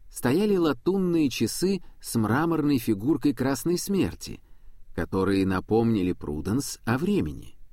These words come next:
"Боже мой, доктор, мы беседовали несколько часов. Боюсь, я уже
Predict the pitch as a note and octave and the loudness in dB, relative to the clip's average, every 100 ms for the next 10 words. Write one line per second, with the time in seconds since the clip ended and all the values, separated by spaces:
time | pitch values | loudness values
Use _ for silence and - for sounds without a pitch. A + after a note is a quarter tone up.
0 | - - - - - - - - - - | -18 -18 -18 -16 -16 -18 -18 -18 -20 -16
1 | - D#2 D#3 G3 - G3+ G3+ G#3+ D3 F2+ | -10 -6 -2 -2 -2 -2 -2 0 0 0
2 | F#2+ G3+ E3+ - - - - - - - | 0 0 -2 -4 -14 -16 -16 -20 -20 -18
3 | - - - - F2+ G2 - A#2+ C#3 C#3+ | -18 -18 -10 -4 -2 0 0 0 2 4
4 | C#3+ E3 - F3+ F3+ F3 E3 - A3+ G3 | 4 2 0 -2 0 0 -2 0 0 -2
5 | - - - - - - - - - C3 | -6 -16 -18 -18 -16 -18 -18 -20 -8 0
6 | A#2 A#2 D3 C#3+ G#2+ A#2+ C#3 A2 C3+ B2 | 2 4 2 2 2 2 2 2 2 4
7 | A#2 | 2